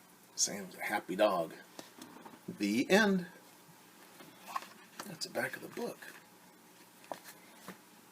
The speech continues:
Sam helps recycle. Oh no! Sam, the family dog, is eager to help with the recycling,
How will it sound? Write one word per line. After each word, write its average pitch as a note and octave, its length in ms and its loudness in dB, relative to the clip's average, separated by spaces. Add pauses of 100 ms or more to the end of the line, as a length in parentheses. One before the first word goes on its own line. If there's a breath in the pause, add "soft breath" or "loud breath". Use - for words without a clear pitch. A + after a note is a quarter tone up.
(240)
Sam E3 420 12
helps C3+ 360 10
recycle. G#2+ 600 8 (420)
Oh C#4 100 12
no! G#3 400 12 (460 soft breath)
Sam, G3 420 12
the A#2+ 80 6
family D3 380 10
dog, G#2 400 10
is - 280 6
eager F#3 300 12
to F3 80 12
help A#2+ 380 12
with B2+ 140 8
the - 40 8
recycling, F#2+ 640 8